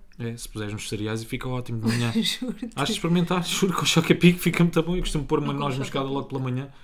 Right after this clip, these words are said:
Speaker 1: fica bom. Mais coisas, falámos a semana passada e foi uma cena que matutámos, ficámos a pensar, matutar, ainda alguém usa matutar?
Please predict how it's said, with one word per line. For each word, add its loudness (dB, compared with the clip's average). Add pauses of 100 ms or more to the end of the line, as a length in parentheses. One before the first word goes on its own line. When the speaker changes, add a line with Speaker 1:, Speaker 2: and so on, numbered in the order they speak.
(180)
Speaker 1:
fica -6
bom. -4 (920)
Mais 2
coisas, 8
falámos 8
a 0
semana 6
passada 0
e -6
foi 2
uma 4
cena 2
que -4
matutámos, 0
ficámos -4
a -2
pensar, -2
matutar, -4
ainda -6
alguém -6
usa -8
matutar? -10